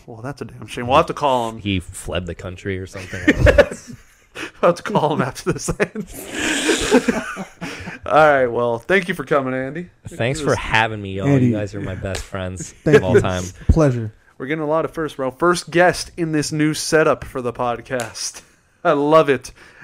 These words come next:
Speaker 1: And I would love if you would subscribe here to the Off the Field podcast.
Speaker 3: Right down below.
Speaker 1: My personal channel, Austin Kleshka.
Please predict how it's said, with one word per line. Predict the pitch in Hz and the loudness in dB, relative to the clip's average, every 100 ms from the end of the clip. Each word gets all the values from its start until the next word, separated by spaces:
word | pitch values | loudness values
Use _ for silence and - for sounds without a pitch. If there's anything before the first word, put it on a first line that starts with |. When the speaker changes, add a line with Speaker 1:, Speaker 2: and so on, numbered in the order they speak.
| - | -14
Speaker 1:
And | - 135 | -6 -2
I | |
would | 131 | 0
love | 127 147 151 139 | 2 4 4 0
if | - 120 | -12 -14
you | 135 131 165 214 175 123 123 | -14 -8 -2 0 2 -2 -4
would | 131 | -6
subscribe | 127 139 - - 147 160 165 160 | -4 -8 -6 0 4 6 4 -2
here | - 160 151 | -6 -4 -4
to | 151 151 | -4 -2
the | 143 | 0
Off | 131 127 | 0 -4
the | 127 | -6
Field | 143 123 | -2 -2
podcast. | 127 123 117 123 117 117 | -2 -4 -4 -6 -6 -6
Speaker 3:
Right | |
down | 113 110 | -4 -2
below. | 110 98 | -2 -2
Speaker 1:
My | 123 147 | 2 4
personal | 165 160 151 147 139 | 4 0 -4 -4 -4
channel, | 147 139 | -4 -4
Austin | 131 127 - | -2 -4 -6
Kleshka. | 117 147 139 143 127 | -4 -2 -2 -4 -6